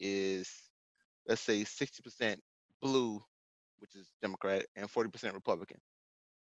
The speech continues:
in a, in an ideal situation, whenever you split those different districts, if you split those hundred percent of people into five different districts,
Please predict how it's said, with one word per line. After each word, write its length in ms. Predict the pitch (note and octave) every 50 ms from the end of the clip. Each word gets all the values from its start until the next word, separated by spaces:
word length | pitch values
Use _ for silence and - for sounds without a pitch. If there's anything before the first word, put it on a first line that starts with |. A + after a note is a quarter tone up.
| _ _ _ _ _ _ _ _ - _ _ _ _ _ _ -
in 120 | A#2 A#2
a, 240 | A2+ G#2+ G2+ F#2+ F2+
in 100 | - G#2+
an 120 | G#2 G2 G#2
ideal 340 | A2+ A#2+ G#2 A2+ A2+ A2
situation, 800 | - - - - - G2 G#2+ A2+ A2+ - - G2 F2+ F2 F2+ F#2 _ _ _ _
whenever 300 | F#2+ G#2 A2+ A#2 A2 A2
you 340 | A2 A2 A#2 A2 G#2+ G2+ F#2+ - _ _ _ _
split 320 | - - _ - C3 B2 - -
those 360 | - A2+ A2+ A2 G#2+ G#2+ G2+ - - _
different 320 | - B2+ - A#2+ G2+ G#2 G2
districts, 640 | A#2 A#2 A2+ - - A2+ - - - - - - _ _ _ _ _
if 100 | - A2+
you 60 | C3+ C#3
split 300 | - - - D#3 - -
those 420 | C#3+ C3 B2+ A#2+ A2+ - - - _ _ _ _ _ _
hundred 200 | - - C3+ C3
percent 160 | C3+ - C#3+ B2+
of 40 |
people 320 | - C#3+ A2+ - G#2 G2 - _ _ - _ _ _ -
into 160 | A2 G2+ A2
five 280 | - - A2+ A2+ G#2
different 320 | G2 A2 - - F#2+ F2 F2+
districts, 500 | A2 A#2 - - C3 B2+ A2 - -